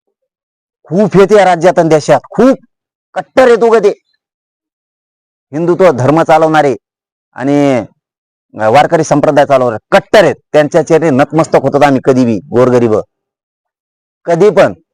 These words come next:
आणि हिंदुत्व तुम्ही काय शिकवा आम्हाला? आम्ही झोपेतून उठलं की राम राम म्हणतो रोज. काय माहिती रे तुला?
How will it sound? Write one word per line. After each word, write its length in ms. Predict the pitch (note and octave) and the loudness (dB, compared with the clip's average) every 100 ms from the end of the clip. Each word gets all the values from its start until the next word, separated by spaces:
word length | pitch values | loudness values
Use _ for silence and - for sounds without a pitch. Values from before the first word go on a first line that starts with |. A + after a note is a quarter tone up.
| _ _ _ | _ _ _
आणि 200 | F3+ G3 | -6 -4
हिंदुत्व 480 | A#2+ D#3 F#3 F#3 | 0 0 0 0
तुम्ही 280 | F#3+ D#3+ D3 | -4 -2 -2
काय 180 | - C3+ | 0 -2
शिकवा 240 | - C3+ | -2 -2
आम्हाला? 240 | C3 A#2 B2 | 0 0 0
आम्ही 160 | D3 | 0
झोपेतून 300 | B2+ C#3+ F3+ | -2 0 0
उठलं 140 | F#3 C#3+ | 0 2
की 60 | |
राम 160 | C#3+ C3 | 2 2
राम 140 | B2+ | 0
म्हणतो 200 | A#2+ G2+ | -2 -6
रोज. 220 | - F#2 - - | -8 -8 -8 -4
काय 140 | E3 | -2
माहिती 200 | G3+ E3 | 0 -2
रे 60 | E3 | -2
तुला? 180 | F#3+ | -2